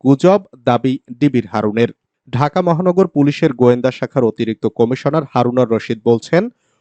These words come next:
বৈষম্য বিরোধী ছাত্র আন্দোলনের ছয় সমন্বয়ককে বিবৃতি দিতে জোর জবরদস্তি করার যে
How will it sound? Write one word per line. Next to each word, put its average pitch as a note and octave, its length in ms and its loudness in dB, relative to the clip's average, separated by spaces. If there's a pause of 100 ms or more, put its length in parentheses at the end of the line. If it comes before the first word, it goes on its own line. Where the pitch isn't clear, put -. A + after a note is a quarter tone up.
(160)
বৈষম্য D#3 500 0
বিরোধী F3 360 0
ছাত্র - 380 -2
আন্দোলনের B2+ 560 0
ছয় C3 280 0
সমন্বয়ককে C#3+ 680 -2 (100)
বিবৃতি C3 440 -2
দিতে D3 240 -2 (140)
জোর D3 260 4
জবরদস্তি B2+ 640 -2
করার A#2 300 0
যে A#2+ 100 -4